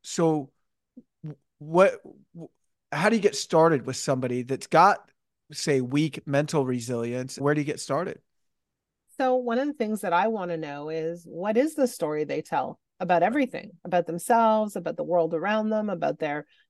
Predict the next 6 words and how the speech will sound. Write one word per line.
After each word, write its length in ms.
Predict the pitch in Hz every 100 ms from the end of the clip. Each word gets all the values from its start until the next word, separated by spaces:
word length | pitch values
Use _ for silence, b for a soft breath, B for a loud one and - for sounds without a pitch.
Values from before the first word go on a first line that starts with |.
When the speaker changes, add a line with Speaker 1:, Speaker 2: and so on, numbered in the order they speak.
| _
Speaker 2:
capabilities, 920 | - 175 160 160 214 220 214 202 202
about 380 | 185 151 143 147 175
the 80 | _
competition, 920 | - 147 165 - 233 226 226 208 208
about 360 | 202 156 143 147
their 280 | 143 143